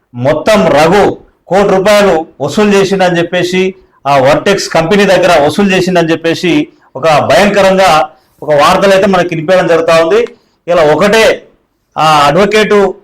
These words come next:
ఆ నరేష్, సుంకరి నరేష్ అనే వ్యక్తి ప్లస్ ఈయన ఇద్దరు కలిసి కోటి రూపాయలు వాళ్ళని డిమాండ్ చేసి వాళ్ళ దగ్గర డబ్బులు తీసుకున్నారని బాగా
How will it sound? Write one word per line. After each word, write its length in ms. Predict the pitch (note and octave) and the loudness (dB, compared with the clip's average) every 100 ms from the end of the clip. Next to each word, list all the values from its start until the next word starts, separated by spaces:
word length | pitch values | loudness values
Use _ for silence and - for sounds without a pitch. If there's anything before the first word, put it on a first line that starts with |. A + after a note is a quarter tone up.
| _ - | _ -10
ఆ 40 | |
నరేష్, 440 | C#3+ C#3 F#3 G#3+ - - | -4 0 2 0 -2 -6
సుంకరి 400 | F3 F#3 A3 G#3+ G3 | -4 -2 0 2 2
నరేష్ 260 | F#3 G#3 G#3 | 2 2 2
అనే 120 | G3+ G3 F3+ | 2 2 0
వ్యక్తి 460 | D#3+ E3+ A3 G#3+ G#3+ - _ - | -2 -4 -4 -4 -6 -10 _ -10
ప్లస్ 240 | F3 F3 G#3 E3 - _ _ C3 | -6 -2 0 0 -4 _ _ -6
ఈయన 160 | F3+ A3 F#3 - - | -2 0 0 -2 -8
ఇద్దరు 200 | C#3+ G#3+ G#3 | -2 0 2
కలిసి 180 | G#3 - | 0 -2
కోటి 200 | F#3+ G#3+ G3+ | 0 0 0
రూపాయలు 500 | G#3 A3 A3 F#3+ F#3+ - _ _ | 2 2 2 0 -2 -10 _ _
వాళ్ళని 280 | D3+ F3+ F#3+ | -2 2 2
డిమాండ్ 400 | E3 F3 A3+ A3 | 0 2 2 2
చేసి 200 | G#3+ G3+ | 0 2
వాళ్ళ 140 | G#3 F#3+ | 2 2
దగ్గర 220 | F3 F#3 E3 | 2 2 0
డబ్బులు 240 | E3 G3 | 0 -2
తీసుకున్నారని 640 | F#3 - F3 E3+ E3+ D3+ - _ _ A#2+ | -4 -4 -2 -2 -4 -6 -12 _ _ -4
బాగా 220 | C3 E3+ | 0 2